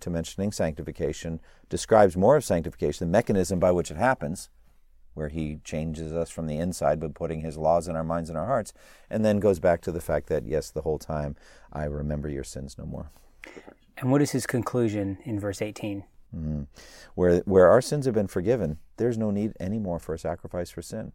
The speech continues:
Speaker 1: Why, how could you then bring in a, a, a, a bull or a sheep or a goat, which is only symbolic anyway, after the sacrifice of the perfect Son of God once for all for our sins?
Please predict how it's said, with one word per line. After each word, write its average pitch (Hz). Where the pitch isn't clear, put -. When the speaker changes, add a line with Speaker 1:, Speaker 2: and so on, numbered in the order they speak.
Speaker 1:
Why, -
how 165
could 175
you 131
then 131
bring 131
in 123
a, 90
a, 95
a, 98
a 95
bull 107
or 95
a 82
sheep -
or 95
a 85
goat, 131
which -
is 113
only 135
symbolic 107
anyway, 131
after 143
the 98
sacrifice 123
of 92
the 95
perfect -
Son 127
of 92
God 131
once 131
for 104
all 143
for 104
our 92
sins? 135